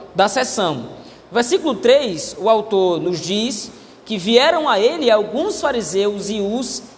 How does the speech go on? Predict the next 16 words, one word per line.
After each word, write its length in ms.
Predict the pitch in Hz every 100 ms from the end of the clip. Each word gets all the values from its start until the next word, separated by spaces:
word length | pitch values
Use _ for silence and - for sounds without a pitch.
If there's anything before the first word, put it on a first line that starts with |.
| -
experimentavam, 1200 | 262 370 - - 269 269 294 294 170 160 147 143 135 -
perguntando: 720 | 220 220 240 240 170 156 135 - - - - -
"É 80 | 214
lícito 400 | 226 349 392 -
ao 60 | 262
marido 360 | 220 202 254
repudiar 500 | 226 226 214 180 202
a 40 | 208
sua 200 | 202 202
mulher?" 580 | 160 156 240 202 - -
E 100 | 165
a 80 | 165
continuação 580 | 233 247 220 196 -
da 100 | 208
pergunta 460 | 202 302 330 233 247
esclarece 680 | 349 381 302 175 196 -